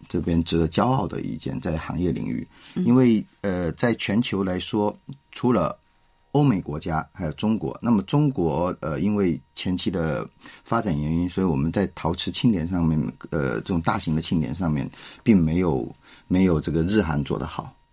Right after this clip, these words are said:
Speaker 2: 哦，
Speaker 1: 对。
Speaker 2: O K。那二零二零年你们有什么新的计划吗？
Speaker 1: 二零二零年将会联合这个韩国陶艺协会，共同来策划一个，就是景德镇陶瓷大学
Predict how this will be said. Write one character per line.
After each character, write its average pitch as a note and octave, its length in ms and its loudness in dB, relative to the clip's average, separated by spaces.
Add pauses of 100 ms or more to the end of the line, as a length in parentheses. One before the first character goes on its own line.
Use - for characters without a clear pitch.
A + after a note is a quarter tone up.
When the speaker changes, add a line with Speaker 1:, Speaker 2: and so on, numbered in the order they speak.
(180)
Speaker 2:
哦， D3+ 340 -4
Speaker 1:
对。 - 100 -8
Speaker 2:
O D#3+ 120 -4
K。 D#3 180 -8 (260)
那 A3+ 160 4
二 B3 220 4
零 G3+ 220 -2
二 A#3+ 140 0
零 G3 220 -2
年 F3 260 2
你 F3+ 80 -2
们 E3 120 0
有 F3+ 100 -2
什 C#3+ 100 -6
么 D3+ 80 -2
新 F3+ 160 -4
的 E3+ 120 -2
计 D#3+ 160 -4
划 D#3 220 -4
吗？ C#3+ 220 -4 (520)
Speaker 1:
二 D#3 100 4
零 C#3 160 2
二 D#3 100 2
零 A#2+ 160 2
年 G#2 220 0
将 B2 180 0
会 G#2+ 380 0 (220)
联 F#2 320 4
合 F2+ 400 -2
这 G2 140 -4
个 C#2 380 -4 (160)
韩 A2 280 0
国 E2+ 200 0
陶 F2 220 0
艺 G#2 80 2
协 D#2+ 240 0
会， - 240 0 (400)
共 B2 180 2
同 F#2+ 160 0
来 E2+ 180 2
策 A2+ 260 0
划 F2 240 2
一 C#2+ 180 -4
个， D2 380 -4 (480)
就 F2+ 180 -2
是 - 140 -10 (140)
景 D#2+ 200 0
德 D#2+ 80 0
镇 A#2 220 2
陶 - 180 -2
瓷 F#2+ 100 -4
大 G2 200 0
学 D2+ 340 -6